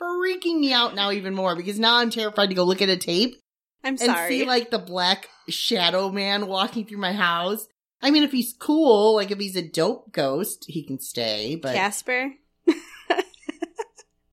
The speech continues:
Speaker 2: Casper
Speaker 1: I mean,
Speaker 2: the friendly ghost.
Speaker 1: no, I don't want mine to be so, f-, like, adorable. I mean, I'd want him to be a little menacing where I'm, like, keeps me on my toes, but in the same <laughs> respect, kind of, like, fun. Like, you know, he, like,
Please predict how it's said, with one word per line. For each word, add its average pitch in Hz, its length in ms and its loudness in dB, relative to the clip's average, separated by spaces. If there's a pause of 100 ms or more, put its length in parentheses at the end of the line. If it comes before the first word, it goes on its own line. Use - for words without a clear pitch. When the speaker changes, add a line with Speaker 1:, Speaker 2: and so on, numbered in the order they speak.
(260)
Speaker 2:
Casper 254 400 2
Speaker 1:
I - 20 6
mean, 247 60 4
Speaker 2:
the 247 80 2
friendly 277 380 0
ghost. 285 340 2
Speaker 1:
no, 320 180 2
I 320 100 0
don't 311 180 -6
want 233 200 -2
mine 196 160 2
to 175 80 0
be 185 120 -2
so, 160 180 0
f-, - 300 -12 (120)
like, 156 300 -4 (360)
adorable. 175 520 0
I 175 100 2
mean, 226 140 6
I'd 220 160 0
want 220 200 2
him 247 120 2
to 220 40 0
be 202 100 2
a 175 40 2
little 190 240 2
menacing 285 540 4
where 214 100 6
I'm, 185 120 2
like, 170 200 0
keeps - 320 -6
me 208 100 0
on 180 60 -2
my 151 120 0
toes, 202 440 4 (300)
but 285 80 0
in 294 100 4
the 262 80 4
same 262 280 4
<laughs> - 20 2
respect, 294 580 -2 (300)
kind 381 200 0
of, 381 60 -4
like, 381 200 0
fun. 339 340 4
Like, 233 240 4
you 277 80 4
know, 233 180 6
he, 240 120 4
like, 226 360 4